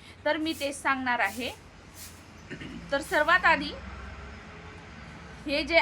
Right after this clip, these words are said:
अस्तर आहे, जो ब्लाऊज पीस आपण कट करून घेतलेला आहे, तर बघू शकता,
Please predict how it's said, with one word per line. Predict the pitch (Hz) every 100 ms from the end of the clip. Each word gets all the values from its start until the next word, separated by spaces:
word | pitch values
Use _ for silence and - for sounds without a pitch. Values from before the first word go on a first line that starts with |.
| -
अस्तर | 277 - 320 311
आहे, | 262 269 254 - - - - - - - - - - - - - - - - - - - - - - - - - - - - - - - - - - - - - - - - - - - -
जो | 302
ब्लाऊज | 240 285 269 320
पीस | - 320 339
आपण | 311 262 285
कट | 285 294
करून | 285 302 302 311
घेतलेला | 392 285 233
आहे, | 220 240 247 269
तर |
बघू | 247 262 269
शकता, | 359 370 - 240